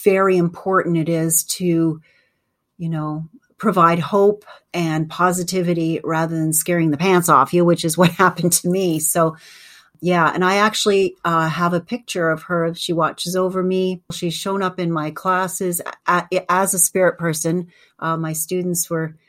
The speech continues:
saying, "Who is that standing behind you?" I had no idea. I knew, I felt it was Sadie, but I couldn't see her.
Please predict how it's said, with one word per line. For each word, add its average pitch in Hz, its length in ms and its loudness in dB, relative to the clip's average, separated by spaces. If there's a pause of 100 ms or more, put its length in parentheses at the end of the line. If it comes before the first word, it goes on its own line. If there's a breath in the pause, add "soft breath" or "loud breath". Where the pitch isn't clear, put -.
(100)
saying, 165 320 -6
"Who 208 200 0
is 220 120 -2
that 208 220 -2
standing 160 400 -2
behind 147 360 -4
you?" 139 80 -4
I 143 60 -4
had 165 160 -6
no 139 220 -4
idea. 143 340 -4
I 147 160 -2
knew, 190 180 4
I 175 100 0
felt 185 280 0
it - 60 -2
was 147 160 -6
Sadie, 170 240 -2
but 151 160 -8
I 151 80 -6
couldn't 151 280 -10
see 165 200 -6
her. 151 180 -8